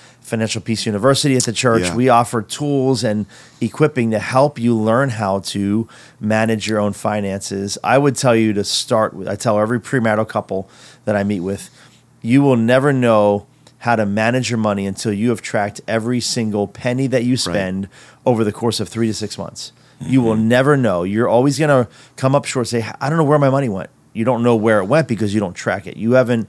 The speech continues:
Speaker 3: Yeah.
Speaker 1: installed the discipline of tracking every single dollar you spend, and you will always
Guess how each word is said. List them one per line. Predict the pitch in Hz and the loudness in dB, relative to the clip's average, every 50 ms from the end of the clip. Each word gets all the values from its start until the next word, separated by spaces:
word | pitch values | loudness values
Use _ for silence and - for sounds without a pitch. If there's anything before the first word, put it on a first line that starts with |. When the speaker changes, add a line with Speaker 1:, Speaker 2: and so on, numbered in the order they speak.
| - - | -10 -18
Speaker 3:
Yeah. | - 76 76 - | -18 -12 -8 -4
Speaker 1:
installed | 117 113 - - - 123 123 110 92 | -4 -4 -2 2 2 2 2 2 0
the | 107 104 | -2 -4
discipline | - - 147 147 - 139 110 - - 107 104 101 | -2 0 0 0 0 0 -2 -2 -4 -4 -2 -2
of | 101 90 | -4 -6
tracking | - - - 131 120 117 - - 101 95 95 92 - - - _ _ - | -6 -4 -2 -2 -2 -2 -4 -8 -8 -8 -8 -8 -12 -16 -20 _ _ 0
every | 123 131 120 131 123 | 0 2 2 2 0
single | - - 135 120 113 | 0 0 -2 0 0
dollar | 113 101 101 92 95 98 | 0 0 0 0 -2 -2
you | 98 98 | -4 -6
spend, | - - 107 98 95 | -6 -6 -6 -6 -6
and | 92 95 104 | -6 -4 -2
you | 113 120 | 0 0
will | 113 107 - - - | 0 0 -2 -2 0
always | - 120 135 135 135 127 120 113 - - | 2 4 4 4 4 2 2 0 -2 -6